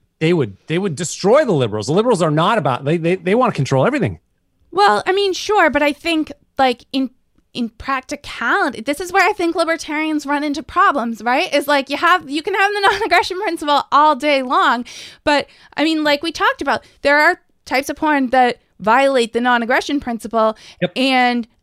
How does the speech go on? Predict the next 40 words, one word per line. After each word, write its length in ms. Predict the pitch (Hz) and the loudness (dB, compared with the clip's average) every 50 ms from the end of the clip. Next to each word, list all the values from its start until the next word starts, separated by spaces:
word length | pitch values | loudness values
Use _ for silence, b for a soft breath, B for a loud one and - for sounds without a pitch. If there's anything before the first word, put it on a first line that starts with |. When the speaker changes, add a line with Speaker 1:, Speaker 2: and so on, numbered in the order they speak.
| _ _ | _ _
Speaker 2:
as 220 | - 277 302 285 302 | 0 2 2 2 0
a 60 | 302 | -4
society, 600 | - 311 269 - - 330 339 339 330 302 269 254 | -6 -6 -6 -2 0 2 2 2 2 0 -2 -4
we 140 | 240 269 262 | -4 -4 -2
have 200 | 254 - 285 269 | 0 2 2 2
a 60 | 294 | 2
lot 220 | 285 269 269 262 | 2 4 2 2
of 100 | 254 247 | 2 -2
trouble 320 | - - 320 302 269 269 254 | -4 -2 -2 0 0 0 -2
keeping 380 | - - 277 262 269 254 247 | -2 -6 -8 -6 -4 -4 -2
those 240 | 247 240 233 233 233 | -2 -2 -2 -2 0
off 180 | 240 233 233 - | 0 -2 -2 -4
the 140 | 240 247 285 | -8 -8 -6
internet, 320 | 294 254 156 - - _ _ _ _ _ _ _ _ _ _ _ _ _ - | -6 -6 -8 -10 -16 _ _ _ _ _ _ _ _ _ _ _ _ _ -2
right? 340 | 254 254 254 254 285 - b b b | 0 0 2 0 0 -4 b b b
So, 180 | b - 302 302 | b 0 2 4
like, 280 | 285 285 269 247 - _ _ _ | 4 4 2 2 -2 _ _ _
how 280 | - - 311 320 320 330 | -6 0 2 4 4 4
do 80 | 349 311 | 2 0
you 180 | 320 320 294 | 0 0 -2
then, 600 | 226 202 190 262 320 320 277 262 262 262 262 262 254 _ _ _ _ _ _ _ _ _ _ _ _ _ | -2 -2 0 2 2 4 4 2 0 0 -2 -4 -8 _ _ _ _ _ _ _ _ _ _ _ _ _
how 160 | - 302 302 | -4 -2 -2
do 80 | 302 302 | 0 0
you 200 | 330 330 311 - | -2 -2 -4 -6
protect 580 | _ - - 269 - - 330 349 349 - - | _ -6 -6 -4 -2 -2 -2 -2 -2 -4 -10
people 560 | - - 247 226 - 208 185 190 196 226 262 - _ _ _ _ _ _ _ _ _ | -12 -10 -10 -6 -4 -2 0 0 -2 -2 -6 -10 _ _ _ _ _ _ _ _ _
from 560 | _ - 285 254 247 247 247 240 233 233 226 - _ _ _ _ _ _ | _ 0 2 2 4 2 2 0 0 -2 -4 -8 _ _ _ _ _ _
having 640 | - - 254 247 233 233 233 226 226 226 208 196 - _ _ _ - | -4 0 2 2 2 0 -2 -4 -4 -6 -8 -10 -14 _ _ _ -2
their 340 | 247 254 269 277 285 285 _ _ _ _ _ - | 2 2 4 2 2 -2 _ _ _ _ _ -4
autonomy 600 | 233 247 254 - - 247 233 220 220 220 214 208 | -2 -2 -2 -2 -2 -2 -2 0 -2 -2 -4 -4
violated? 720 | 190 196 180 185 185 185 180 170 170 170 170 180 202 226 - _ _ _ _ _ | -6 -6 -6 -6 -6 -6 -8 -6 -6 -4 -4 -4 -4 -6 -8 _ _ _ _ _
Speaker 1:
Well, 180 | - 208 202 - | 2 2 2 4
I 140 | 147 165 208 | 2 2 2
would 180 | 247 247 170 135 | 2 0 0 0
rather 320 | 143 131 127 123 131 127 | 0 2 2 2 0 0
the 100 | 113 120 | 0 -2
police 380 | - - - 139 143 131 - - | -4 -4 -2 0 0 0 -2 -2
go 160 | - 131 123 | 0 2 2
after 500 | 123 123 123 - - - 123 120 117 117 | 2 2 0 -2 -4 -2 0 0 0 0
the 200 | 110 117 113 | 0 0 0